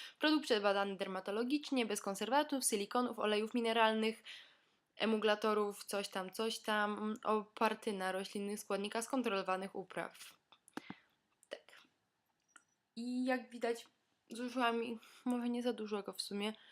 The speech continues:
e, aczkolwiek tak, ja przede wszystkim używam go na włosy. E, robię w ten sposób, że na wieczór wyczesuję włosy bardzo dokładnie po całym dniu. Nakładam,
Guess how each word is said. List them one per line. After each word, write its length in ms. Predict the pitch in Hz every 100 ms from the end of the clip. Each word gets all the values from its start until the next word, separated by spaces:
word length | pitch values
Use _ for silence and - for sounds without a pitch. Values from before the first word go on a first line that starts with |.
| - - _ _ _ -
e, 480 | 202 196 196 196 196 - _ _ -
aczkolwiek 720 | 214 208 208 - 247 240 247
tak, 380 | - 208 - -
ja 100 | 294
przede 200 | 294 285
wszystkim 340 | 320 - 285 269
używam 300 | 277 285 294
go 100 | 285
na 120 | 277
włosy. 460 | 233 202 202 185 185 - - - -
E, 260 | 202 202
robię 280 | 233 254 277
w 40 |
ten 120 | 294 294
sposób, 320 | 269 269 233
że 140 | 233
na 140 | 226 220
wieczór 440 | 214 233 208 208 _ _ _ _ - -
wyczesuję 480 | 262 233 269 240 226
włosy 320 | 202 208 -
bardzo 360 | 208 202 202 196
dokładnie 560 | - 202 196 208 262
po 100 | 294
całym 360 | 269 269 254 262
dniu. 260 | 254 294 294 _ _ _ -
Nakładam, 560 | 208 - 214 196 190